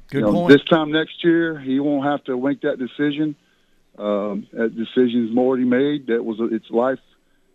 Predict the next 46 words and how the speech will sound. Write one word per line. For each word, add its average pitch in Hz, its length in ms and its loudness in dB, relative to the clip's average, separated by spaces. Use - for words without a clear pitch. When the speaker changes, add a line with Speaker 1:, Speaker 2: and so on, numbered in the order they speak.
Speaker 2:
it's - 160 -20
life 127 260 -4
changing. 165 580 0
There's 110 220 -2
a 104 160 -8
fork 135 260 2
in 139 80 0
the 131 80 2
road. 143 440 0
He 113 60 -8
had 113 80 -4
to 113 80 -4
choose 131 260 2
a 113 160 -2
fork. 160 320 0
Next 123 320 -4
year, 143 160 2
there's 127 180 0
no 127 140 0
fork. 117 320 0
He 104 240 -12
just 117 200 -8
goes 120 200 -2
down 120 200 2
the 110 60 0
path. 120 340 -2
The 107 60 -16
path 120 360 -4
just 117 200 -2
turns 127 200 0
into 113 200 -4
the 117 80 0
N 113 200 -2
F - 80 -20
L. 98 240 -2
So 98 200 -4
I'm 104 80 -8
happy 139 340 0
for 147 280 0
him. 139 100 -6
Uh, 95 300 -6
I 107 60 -12
know 110 180 4
it's - 120 -6
a 110 40 -4
relief. 135 420 2